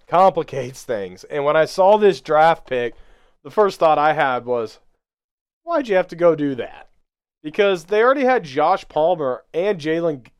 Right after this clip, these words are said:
Guyton on this team, which could sometimes throw a wrench into any Chargers game stacks that I would be playing. But here we are now. This is probably the only team in the N F L that I think has viably five wide receivers on the depth chart.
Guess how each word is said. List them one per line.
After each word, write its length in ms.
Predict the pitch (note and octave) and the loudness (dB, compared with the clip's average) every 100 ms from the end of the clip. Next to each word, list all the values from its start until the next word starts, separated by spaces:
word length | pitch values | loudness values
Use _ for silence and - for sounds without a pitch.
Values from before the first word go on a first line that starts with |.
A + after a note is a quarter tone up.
| _ _ - | _ _ 0
Guyton 320 | C#3+ D#3+ B2+ | 0 0 -2
on 120 | B2 | -6
this 180 | A#2+ - | -8 -14
team, 460 | - D3+ C3 G#2 - _ _ _ _ _ _ _ _ _ _ _ _ _ | -10 -8 -8 -12 -20 _ _ _ _ _ _ _ _ _ _ _ _ _
which 320 | G3+ G#3+ - | -2 -2 -2
could 260 | A#3+ G3+ E3+ | -2 -2 -4
sometimes 460 | A#3+ A#3 G#3+ G3+ | -4 -2 -2 -2
throw 160 | - F#3+ | -2 2
a 120 | F3 | 2
wrench 560 | C#3 D3+ D#3+ C#3 - - _ _ _ _ | 0 -2 -2 -4 -12 -20 _ _ _ _
into 260 | C#3+ D3 D#3 | -10 -8 -6
any 200 | D#3 C#3 | -6 -6
Chargers 460 | - C#3 C#3+ B2 | -2 0 0 -6
game 240 | - C3+ C3+ | -8 -8 -6
stacks 320 | - B2 - | -6 -6 -6
that 140 | B2 | -8
I 100 | A#2 | -6
would 160 | A2+ G#2+ | -8 -10
be 140 | A2 | -18
playing. 420 | F#2 B2+ C3 A#2+ | -10 -6 -6 -6
But 260 | F#2+ G#2 G#2 - _ _ _ _ | -10 -14 -14 -18 _ _ _ _
here 100 | E3 | 0
we 160 | G3 F#3+ | 4 6
are 180 | G3+ G3 | 6 4
now. 280 | D3 D3 | 2 2
This 180 | D#3 E3+ | 0 -4
is 80 | - | -2
probably 260 | G3+ G3 E3+ | 2 2 2
the 120 | D#3 | -4
only 260 | D3+ F#3+ | -2 -2
team 220 | F3+ F#3 F3+ | -2 -4 -4
in 60 | |
the 60 | E3+ | -4
N 80 | E3+ | -4
F 140 | - | -2
L 240 | D#3 D#3 | 0 2
that 120 | C3+ C3+ | 0 -2
I 120 | C#3+ | -2
think 340 | D3+ D3+ C#3 _ _ | -2 -8 -8 _ _
has 400 | - D#3 D#3 D3 | -10 -4 -2 -2
viably 680 | A2+ C3 D3 D#3 C#3+ C3 C3 | -4 0 2 2 0 -4 -6
five 380 | - C3 C#3+ C3+ | -6 -2 -2 -2
wide 240 | C3 C3+ | -4 -4
receivers 480 | B2+ - C3+ C3+ B2 | -6 -14 -14 -12 -8
on 160 | A#2+ B2 | -8 -8
the 120 | A#2 | -6
depth 260 | A#2+ C3 - | -6 -6 -6
chart. 340 | A#2 G#2 G2+ | -8 -6 -8